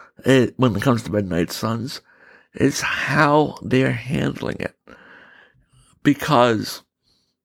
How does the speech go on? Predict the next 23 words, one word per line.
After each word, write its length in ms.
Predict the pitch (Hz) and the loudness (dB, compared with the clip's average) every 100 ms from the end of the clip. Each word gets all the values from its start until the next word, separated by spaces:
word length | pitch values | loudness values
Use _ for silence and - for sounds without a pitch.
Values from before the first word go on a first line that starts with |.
| - | -4
they 200 | 160 185 | 0 2
never 220 | 214 170 | 4 2
gave 340 | - 143 151 | 2 0 2
you 160 | 139 101 | 2 0
a 60 | 110 | -2
full 300 | - 139 131 | 0 0 2
release 440 | - 127 151 - | 2 2 0 -2
date. 300 | - 73 - _ - - - - - - - - | -2 -2 -4 _ -20 -20 -20 -20 -20 -20 -8 0
They 200 | 165 226 | 4 4
didn't 300 | 240 185 147 | 4 2 0
even 220 | 135 120 | 0 0
say, 680 | - - 139 131 123 117 117 _ _ _ _ _ _ - | -6 0 2 4 2 -2 -6 _ _ _ _ _ _ -8
"Hey, 640 | - 196 175 156 139 - - _ _ _ _ _ _ _ _ | 2 4 4 2 0 -6 -18 _ _ _ _ _ _ _ _
this 280 | 170 180 - | 2 2 2
is 240 | 147 139 | 2 4
our 360 | 131 113 107 101 | 4 6 4 2
estimated 540 | 120 120 - 107 104 104 | 0 -2 -2 -4 -4 -4
time, 320 | - 120 101 | -2 -2 -2
like, 160 | 87 - | -6 -6
holiday 600 | - 190 175 151 120 90 | 0 4 6 4 4 2
of 80 | 90 | -2
twenty 260 | - 113 | -2 -4
twenty-three." 600 | 113 85 98 - 85 64 | -4 -6 -10 -8 -8 -10